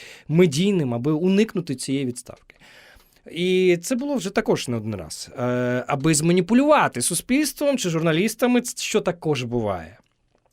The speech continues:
Тому я завжди зі скепсисом ставлюся,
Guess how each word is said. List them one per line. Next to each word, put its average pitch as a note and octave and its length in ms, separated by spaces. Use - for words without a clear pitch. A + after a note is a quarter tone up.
Тому G3 260
я F3+ 200
завжди C#3 300
зі C3+ 100
скепсисом C3+ 480
ставлюся, C3 680